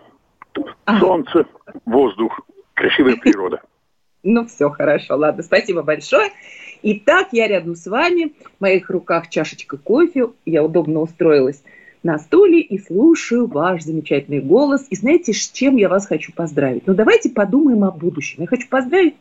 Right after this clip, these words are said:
Speaker 1: с тем, что с двадцать первого июня, может быть, состоятся, продолжатся футбольные матчи.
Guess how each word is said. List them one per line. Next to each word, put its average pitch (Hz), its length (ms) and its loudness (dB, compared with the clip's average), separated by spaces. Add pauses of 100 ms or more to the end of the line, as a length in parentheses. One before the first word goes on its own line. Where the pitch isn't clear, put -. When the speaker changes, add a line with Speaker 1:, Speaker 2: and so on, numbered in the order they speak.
Speaker 1:
с - 40 -20
тем, 285 140 0
что 240 200 -2 (360)
с 185 60 -4
двадцать 247 400 0
первого 233 320 2
июня, 226 560 4 (260)
может 359 800 2
быть, 302 600 -2 (220)
состоятся, 233 1300 -4
продолжатся 220 800 -2
футбольные 185 800 2
матчи. 160 540 -8